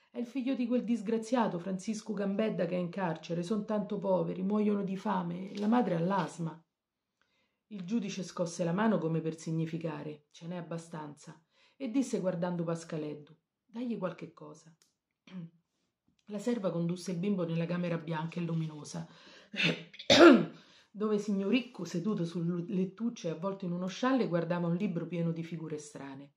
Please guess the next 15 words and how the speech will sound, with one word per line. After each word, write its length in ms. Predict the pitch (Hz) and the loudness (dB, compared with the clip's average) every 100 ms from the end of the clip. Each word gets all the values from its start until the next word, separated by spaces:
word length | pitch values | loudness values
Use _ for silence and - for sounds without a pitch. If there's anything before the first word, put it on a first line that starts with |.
| _ _ _ _ _ _ _ _ _ _ _ - | _ _ _ _ _ _ _ _ _ _ _ -14
Erano 320 | 190 170 175 | -8 -4 0
donne 260 | 240 262 | 2 2
e 40 | 185 | 2
uomini 400 | 151 135 139 156 | -2 -8 -10 -8
coperti 400 | 170 185 180 180 | -2 -2 -2 -6
di 120 | 165 | -6
pellicce, 720 | 160 151 156 143 - - - _ _ _ | -6 -8 -10 -14 -18 -20 -20 _ _ _
di 120 | 190 | -12
teste 320 | 190 190 - | -8 -6 -6
di 100 | 165 | -6
volpe, 460 | 165 151 156 - 156 | -4 -2 -4 -6 -14
di 100 | 170 | -10
code 240 | 180 170 | -6 -4
di 140 | 165 160 | -4 -6
faina. 520 | 151 147 160 139 135 | -10 -6 -6 -8 -14